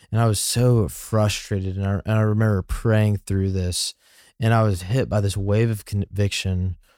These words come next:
from the Spirit, basically saying, like, "You, you've turned away, you know, like,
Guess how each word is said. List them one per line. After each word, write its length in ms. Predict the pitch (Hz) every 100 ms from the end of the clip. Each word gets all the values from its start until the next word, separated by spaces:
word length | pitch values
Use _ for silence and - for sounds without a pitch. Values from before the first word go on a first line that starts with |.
| _ _
from 120 | 101
the 60 | 90
Spirit, 640 | - - 117 107 90 - _ _ _ - _ -
basically 300 | 107 104 98
saying, 220 | 104 98
like, 180 | 95 -
"You, 400 | - 117 135 135
you've 320 | - 110 117 98
turned 380 | - 143 165
away, 560 | 120 107 120 123 107 95
you 160 | 104 113
know, 200 | 110 104
like, 360 | 101 95 -